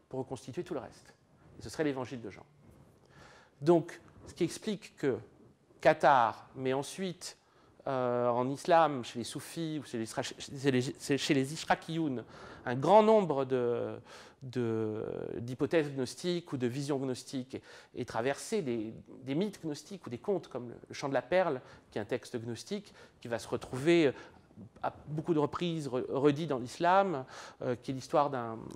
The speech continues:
le Chant de la Perle, c'est l'histoire d'un, d'un prince,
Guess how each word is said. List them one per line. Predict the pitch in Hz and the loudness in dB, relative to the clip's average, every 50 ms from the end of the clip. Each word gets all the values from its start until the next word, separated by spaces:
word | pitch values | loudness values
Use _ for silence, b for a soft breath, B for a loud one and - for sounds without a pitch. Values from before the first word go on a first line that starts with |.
| - | -12
le | - 120 | -10 -6
Chant | - 156 | -4 0
de | 147 | 2
la | 139 - | 2 4
Perle, | - 175 175 180 175 | 4 6 6 6 4
c'est | 170 - - | 2 0 -6
l'histoire | 117 - - 160 143 143 | -8 -2 2 2 2 2
d'un, | 135 120 113 110 113 117 120 - - - - - - - - - - - - _ _ b b b b b b _ - | 2 0 0 -2 -4 -6 -8 -10 -12 -14 -14 -16 -16 -16 -16 -16 -18 -20 -20 _ _ b b b b b b _ -6
d'un | 127 127 117 | -4 -4 -4
prince, | 110 - 147 156 190 214 - - - | -2 0 2 2 2 0 -4 -8 -8